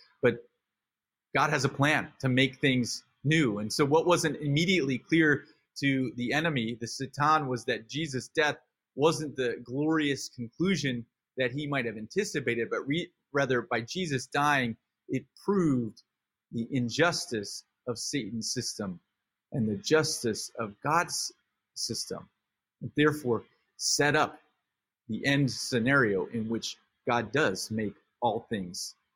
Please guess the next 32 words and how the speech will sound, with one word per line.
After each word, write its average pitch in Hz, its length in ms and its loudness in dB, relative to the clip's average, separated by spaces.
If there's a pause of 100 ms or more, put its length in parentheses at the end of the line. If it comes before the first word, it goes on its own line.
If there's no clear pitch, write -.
(260)
new. 95 240 -4 (640)
And 104 80 -14
so 120 160 2
again, 107 380 0
as 107 200 -4
we 123 200 -2
embrace 117 640 0 (360)
the 113 100 0
work 110 340 2 (460)
of 110 100 -18
Jesus, 117 600 0 (320)
Jesus 127 360 -2
is 107 200 -8
able 117 220 2
to 101 80 -6
give 101 160 -2
us 95 220 -4 (200)
peace 170 420 -4 (120)
in 123 140 -2
our 110 200 2
hearts 120 340 2
that - 220 -2
although 127 500 4
now 127 480 2 (120)
we 127 220 -2
exist 123 580 -4 (440)
in 110 180 -4
enemy 120 320 -2
territory, 117 760 2
things 135 380 0
are 110 140 -2
not 127 340 2